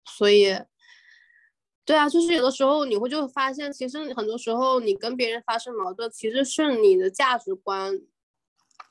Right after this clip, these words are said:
发生了冲突，然后你的价值观其实是，可能是你的原生家庭带给你的价值观。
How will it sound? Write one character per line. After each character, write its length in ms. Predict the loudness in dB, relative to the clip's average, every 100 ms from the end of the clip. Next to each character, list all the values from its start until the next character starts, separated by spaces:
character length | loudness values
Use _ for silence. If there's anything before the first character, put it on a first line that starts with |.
| -16 -4
发 120 | -2
生 140 | 0
了 80 | -2
冲 320 | -2 0 0
突， 340 | 0 -2 -4 -4 _ _
然 100 | -4
后 180 | 0 2
你 120 | 4
的 100 | 2
价 180 | 2 0
值 140 | 0 -4
观 180 | -4
其 160 | -4 -2
实 120 | -2
是， 200 | -2 -8
可 140 | -6 -6
能 140 | -6
是 120 | -6
你 120 | -6
的 120 | -4 -6
原 220 | -6 -4
生 160 | -4
家 160 | -4 -6
庭 180 | -4 -4
带 200 | -6 -10
给 80 | -10
你 120 | -10
的 120 | -10
价 200 | -12 -12
值 160 | -12 -10
观。 220 | -10